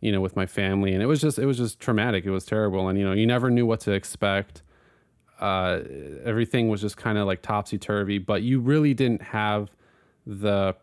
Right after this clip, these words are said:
perspective of, like, the entire world, like, how a, a big blockbuster movie presents it, like, "Oh, there are people out there trying to, uh, save the world and doing all this and all that," and it feels much grander, right? It's kinda like,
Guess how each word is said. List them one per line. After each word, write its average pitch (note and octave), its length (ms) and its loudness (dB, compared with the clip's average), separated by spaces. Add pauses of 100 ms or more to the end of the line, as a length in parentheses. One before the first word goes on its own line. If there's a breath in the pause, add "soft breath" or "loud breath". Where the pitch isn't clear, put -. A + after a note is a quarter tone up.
(320)
perspective G#2 880 -2
of, F#2 500 -2 (140)
like, F2+ 360 -4 (420)
the A#2 140 2
entire A2 400 0
world, G#2 340 2
like, G2 120 -2
how G2+ 240 0
a, F#2+ 140 0 (140)
a G#2+ 60 -2
big G2 280 0
blockbuster G2 640 -2
movie G2+ 280 2
presents F#2+ 520 -4
it, F#2 100 -4
like, F#2 200 -4
"Oh, G#2 140 -2
there F#2+ 160 -2
are G2+ 60 -4
people G#2+ 380 -2
out G2+ 220 -2
there F#2+ 260 -2 (360 soft breath)
trying G#2 380 0
to, G2 320 0
uh, F#2 220 0 (300 soft breath)
save A2 320 0
the G#2+ 100 0
world G#2 380 2
and G2 120 2
doing G#2 280 2
all F#2+ 140 0
this G2+ 240 -2
and G2 80 0
all F#2 140 0
that," F#2+ 220 0
and F#2 100 0
it F2+ 80 -4
feels G#2 360 0
much F#2+ 220 -2
grander, F2+ 540 -2
right? F2+ 240 -2
It's - 120 -8
kinda G#2+ 240 0
like, F#2+ 300 0